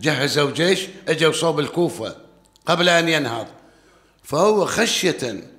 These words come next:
على النهضة والثورة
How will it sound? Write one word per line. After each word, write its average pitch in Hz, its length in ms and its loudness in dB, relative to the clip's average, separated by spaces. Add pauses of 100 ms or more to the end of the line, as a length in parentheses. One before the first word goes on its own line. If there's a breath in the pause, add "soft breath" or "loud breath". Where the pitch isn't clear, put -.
(460 soft breath)
على 143 200 2
النهضة 139 640 -2
والثورة 165 800 -2